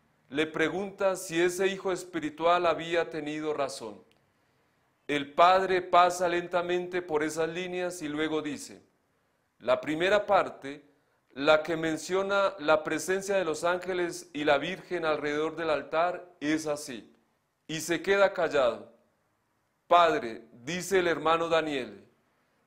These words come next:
"si la primera parte es cierta, la segunda también es cierta". Y el Padre Pío,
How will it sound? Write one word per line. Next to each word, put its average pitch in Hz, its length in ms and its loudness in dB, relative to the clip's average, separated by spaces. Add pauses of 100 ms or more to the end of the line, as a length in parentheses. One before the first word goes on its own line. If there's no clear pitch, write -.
"si - 180 -6
la 170 160 6
primera 196 400 2
parte 196 400 4
es 180 140 -2
cierta, 156 500 -2 (440)
la 156 220 4
segunda 185 540 -4
también 165 460 -4
es 170 100 -4
cierta". 160 540 -6 (760)
Y 139 120 0
el 151 160 -2
Padre 185 320 6
Pío, 156 520 -6